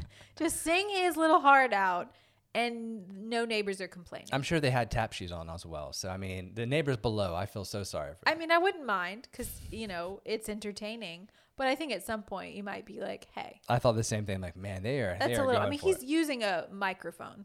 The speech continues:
Speaker 2: With a good stereo system there.
Speaker 1: Yeah. I just was like, "Wow, this is a really loud performance." And he's just, like,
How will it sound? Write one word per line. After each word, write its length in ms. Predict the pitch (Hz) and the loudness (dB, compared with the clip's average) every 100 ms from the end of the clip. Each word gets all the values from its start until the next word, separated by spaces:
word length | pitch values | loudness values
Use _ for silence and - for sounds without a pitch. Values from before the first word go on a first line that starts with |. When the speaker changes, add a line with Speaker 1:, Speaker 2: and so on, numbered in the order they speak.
| _ 117 | _ 0
Speaker 2:
With 180 | 117 | 0
a 160 | 104 95 - 107 | 0 -2 -6 -2
good 180 | 120 - | -2 -2
stereo 380 | - 95 78 | -2 -4 -4
system 320 | 73 - - - | -6 -6 -6 -8
there. 100 | - | -6
Speaker 1:
Yeah. 220 | 254 240 - - - - | -2 -2 -6 -16 -12 6
I 120 | 294 | 8
just 220 | 349 392 302 | 10 8 2
was 120 | 294 | 2
like, 180 | 254 - | 2 2
"Wow, 200 | 247 247 | 0 2
this 220 | 214 277 466 | 0 -2 -2
is 100 | 262 | -2
a 40 | |
really 420 | 220 220 226 220 208 | -4 0 0 0 -6
loud 540 | 202 190 190 208 220 | -2 -2 0 0 0
performance." 800 | - 214 - 226 240 220 - - | -2 -4 -4 -4 -4 -2 -4 -4
And 120 | 214 226 | -8 -6
he's 180 | 240 254 | -8 -8
just, 160 | 240 | -6
like, 200 | 233 220 | -6 -6